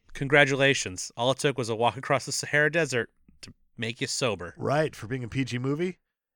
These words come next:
Speaker 2: alcoholism's a major problem.
Speaker 1: Alcoholism, gun violence, there's a whole lot of things going on
Speaker 2: Uh-huh.
Speaker 1: in this P G movie that I don't know who the target <laughs> is.
Speaker 2: Unsure.
Speaker 1: <laughs>
Speaker 2: And we'll get there.
Speaker 1: Stranded in the desert, Tintin, Haddock, and Snowy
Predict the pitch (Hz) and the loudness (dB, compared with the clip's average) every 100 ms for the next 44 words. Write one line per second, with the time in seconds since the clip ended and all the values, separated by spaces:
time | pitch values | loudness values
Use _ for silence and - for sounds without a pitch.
0 | - 123 127 131 151 143 147 123 151 143 | -4 -2 0 2 2 0 -2 -4 -4 -2
1 | 131 160 131 101 - 131 135 143 165 175 | 4 6 6 2 -4 2 4 6 6 6
2 | 151 185 160 - 127 147 151 147 156 156 | 4 2 -2 -4 0 0 4 4 4 0
3 | 135 127 170 180 170 165 135 139 135 131 | -2 0 2 4 4 4 2 2 6 8
4 | 135 185 214 117 - 131 117 127 131 127 | 10 10 8 2 0 -2 0 0 2 0
5 | 110 90 92 - 120 127 120 139 127 - | 0 -2 -4 -4 -4 -6 -6 -4 -4 -2
6 | 107 - 139 - 170 - - 202 143 196 | -2 -2 -10 -4 -4 -4 -8 0 2 2
7 | 156 - 160 113 - - - 196 - - | 2 2 4 2 0 -2 -2 -2 -6 -8
8 | - 135 131 139 135 127 101 - - - | -4 -2 2 4 6 4 2 -12 -18 -18
9 | - - 202 233 262 202 170 147 151 131 | -4 2 10 10 10 4 4 6 6 6
10 | 127 - 175 185 151 135 120 147 143 139 | 0 2 4 6 6 4 6 6 6 4
11 | 120 - 139 123 120 | 0 2 4 4 4